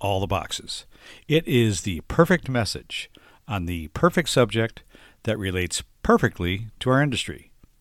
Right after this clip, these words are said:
And I can really relate to this on many levels. I listen to multiple podcasts on a daily basis, and I have a rotation of about maybe half a dozen or so. But one show that's in my top two is The Mindset Mentor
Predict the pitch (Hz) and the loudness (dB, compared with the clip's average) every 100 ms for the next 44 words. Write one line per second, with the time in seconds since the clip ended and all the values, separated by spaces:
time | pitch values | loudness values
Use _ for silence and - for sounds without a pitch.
0 | - 98 110 98 101 139 190 117 101 104 | -4 -2 0 -2 0 2 2 2 2 0
1 | 101 - 87 85 - 110 85 87 98 113 | -2 -2 -6 -6 -6 -6 -6 -2 2 2
2 | 101 87 80 - - - - _ _ _ | 2 -2 -8 -12 -14 -16 -18 _ _ _
3 | _ _ _ _ 147 185 214 - 143 107 | _ _ _ _ -4 0 0 2 2 2
4 | 104 143 - - - 113 95 - 95 90 | 0 -2 -4 -6 -2 0 0 0 0 0
5 | - 87 80 104 101 101 87 82 - - | -2 -4 -2 -2 0 -2 -4 -6 -8 -8
6 | - - _ - 147 185 185 151 135 - | -14 -16 _ -6 0 4 4 4 2 2
7 | 123 117 110 95 85 92 90 110 107 95 | 0 0 -2 -2 0 0 0 -2 -2 -2
8 | 92 87 87 90 82 82 78 78 69 - | -2 -2 -2 -2 -2 -6 -6 -8 -12 -20
9 | _ _ - 87 151 196 - 131 117 110 | _ _ -12 0 2 4 4 4 6 2
10 | - 87 80 - 131 - 151 107 78 80 | 0 -2 -2 0 -2 -2 0 0 0 -6
11 | - 87 85 92 117 139 147 127 117 101 | -10 -6 -4 0 0 0 0 0 0 0
12 | - 95 | -2 -6